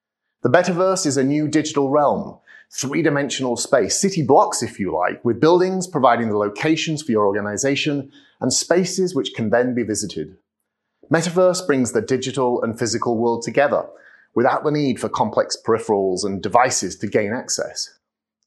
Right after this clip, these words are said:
It's a new world in which consumers and enterprises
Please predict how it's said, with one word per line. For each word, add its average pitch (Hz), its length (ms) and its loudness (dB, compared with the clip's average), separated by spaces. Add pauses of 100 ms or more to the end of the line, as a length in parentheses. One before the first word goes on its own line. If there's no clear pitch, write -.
(560)
It's 165 180 2
a 214 40 6
new 202 200 4
world 95 380 4
in 101 80 -4
which - 220 -6
consumers 139 560 -2
and 120 80 0
enterprises 113 760 -2